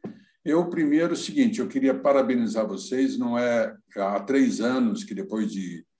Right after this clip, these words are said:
onze anos a, a negócio da comunicação, há três anos teve a, a, a grande ideia de premiar também o C E O que melhor se comunica com jornalistas. E eu tenho hoje aqui a satisfação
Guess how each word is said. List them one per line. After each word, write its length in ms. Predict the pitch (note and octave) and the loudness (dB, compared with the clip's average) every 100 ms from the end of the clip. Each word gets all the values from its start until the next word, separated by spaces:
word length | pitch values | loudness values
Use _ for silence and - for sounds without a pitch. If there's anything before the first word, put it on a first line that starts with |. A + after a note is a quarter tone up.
| _ _ - | _ _ -6
onze 320 | A2 G#2 F2 | -2 0 0
anos 340 | G#2 A#2 G2+ G2 | 0 2 0 0
a, 380 | F2+ E2+ - _ _ _ _ - | -2 -4 -10 _ _ _ _ -12
a 40 | |
negócio 300 | F#2 G2 G2 | -6 -4 -2
da 80 | G2 | -2
comunicação, 960 | G#2 G#2 - G2 - - A#2 B2+ C3 - _ _ _ - | 0 0 2 -2 -2 -2 0 0 -4 -14 _ _ _ -6
há 100 | G2+ | -4
três 380 | A2+ G#2+ F#2 | 0 0 0
anos 240 | G#2+ A2+ - | 0 0 0
teve 200 | A#2 G#2+ | -4 0
a, 360 | G#2 G2+ G#2 | -2 0 -2
a, 220 | F#2 - F#2+ | -2 -4 -8
a 20 | |
grande 420 | F2+ A#2 B2+ G#2 | -2 0 0 -2
ideia 380 | F2+ G#2 A#2 A2+ | -2 0 0 -2
de 100 | G#2 | -6
premiar 580 | - A2 G#2+ G#2+ A2 - | -2 0 0 0 -2 0
também 440 | G#2+ F#2+ A2 A#2+ | -2 0 2 0
o 40 | |
C 300 | G#2+ - - | 0 -6 -4
E 140 | A#2 G#2 | -2 0
O 440 | A#2 B2 G2 - _ _ _ _ | 0 -2 -4 -10 _ _ _ _
que 80 | G#2+ | -4
melhor 300 | G#2+ G#2 G#2+ | -2 -2 -2
se 100 | - | -4
comunica 460 | A#2+ A2 A2 G#2+ | -2 2 2 0
com 160 | - F#2+ | -4 -4
jornalistas. 880 | G2 A2 A#2 G2 F#2+ - - - - _ _ _ | -2 -2 -2 -2 -6 -8 -12 -16 -20 _ _ _
E 40 | C3+ | 0
eu 120 | E3 | 0
tenho 220 | F3+ E3+ | 2 4
hoje 260 | E3+ A#2+ B2 | 4 6 2
aqui 560 | G#2+ - F3 C#3 G2+ | 0 -4 0 0 0
a 140 | G2 F#2+ | -2 -4
satisfação 1000 | - A#2 - A#2 - D4 D#4+ A3+ F3+ | -4 -4 -2 -2 0 2 4 2 -2